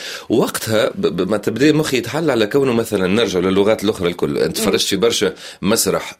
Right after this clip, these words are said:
Speaker 1: روسي، ياباني، صيني، أسترالي، من
Speaker 2: نعم،
Speaker 1: العالم
Speaker 2: موجود كل
Speaker 1: أجمع
Speaker 2: شيء.
Speaker 1: في باريس،
Speaker 2: نعم.
Speaker 1: وإحنا في باريس اللي هي ملتقى الحضارات وثقافات العالم. لكن الثقافة الثانية اللي حاضرة ب-، ب-، ب-، ب-،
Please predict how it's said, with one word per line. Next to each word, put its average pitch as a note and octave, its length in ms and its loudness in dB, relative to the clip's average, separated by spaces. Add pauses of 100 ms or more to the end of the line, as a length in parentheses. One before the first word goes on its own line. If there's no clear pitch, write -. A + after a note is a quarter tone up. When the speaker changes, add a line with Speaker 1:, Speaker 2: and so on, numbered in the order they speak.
Speaker 1:
روسي، G2+ 460 2
ياباني، F2 560 2
صيني، F2 500 0
أسترالي، G#2+ 420 2
من F2+ 80 0
Speaker 2:
نعم، G2 80 4
Speaker 1:
العالم A#3+ 280 2
Speaker 2:
موجود G3 140 0
كل - 80 4
Speaker 1:
أجمع F3+ 260 2
Speaker 2:
شيء. - 60 -4
Speaker 1:
في G2+ 60 -2
باريس، F#2+ 380 0
Speaker 2:
نعم. - 80 -2
Speaker 1:
وإحنا G#2 280 0 (280)
في G#2 160 -2
باريس G2 420 0
اللي F#2+ 220 0
هي A#2+ 320 0
ملتقى A2 560 2
الحضارات F#2+ 540 0
وثقافات F#2+ 500 -4
العالم. F2 260 0 (300)
لكن C3+ 320 2
الثقافة A#2+ 480 0
الثانية G#2 420 2
اللي F2+ 140 0
حاضرة F#2+ 340 0
ب-، D2+ 80 -4
ب-، D#2 360 -4
ب-، D#2 220 -4
ب-، D#2 240 -2